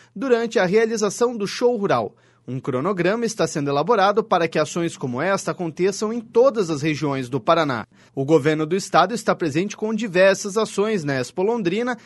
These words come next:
que é um dos maiores eventos do agronegócio do Brasil. A Secretaria da Agricultura e do Abastecimento participa desde o início da exposição com estandes e eventos técnicos das vinculadas.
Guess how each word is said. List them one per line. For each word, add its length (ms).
que 160
é 80
um 160
dos 200
maiores 640
eventos 500
do 120
agronegócio 760
do 80
Brasil. 500
A 120
Secretaria 560
da 80
Agricultura 460
e 60
do 80
Abastecimento 760
participa 600
desde 340
o 20
início 300
da 140
exposição 600
com 160
estandes 540
e 60
eventos 420
técnicos 720
das 340
vinculadas. 920